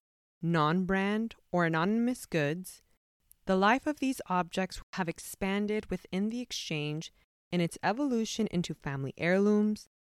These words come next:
hand-me-downs, and inherited secondhand goods. The field of archaeology requires participants to explore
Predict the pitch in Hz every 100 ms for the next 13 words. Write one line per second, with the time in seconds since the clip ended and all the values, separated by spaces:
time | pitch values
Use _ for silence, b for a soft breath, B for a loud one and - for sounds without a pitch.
0 | _ 208 202 208 208 202 196 196 202 -
1 | _ - 190 202 214 - _ 185 175 165
2 | 156 165 170 - 143 147 139 139 147 190
3 | 175 - - - - _ _ _ _ 196
4 | - 269 320 262 226 226 208 180 175 175
5 | 185 170 - - 175 202 - 220 - -
6 | 170 - 151 160 - - 196 190 - -
7 | 220 226 233 233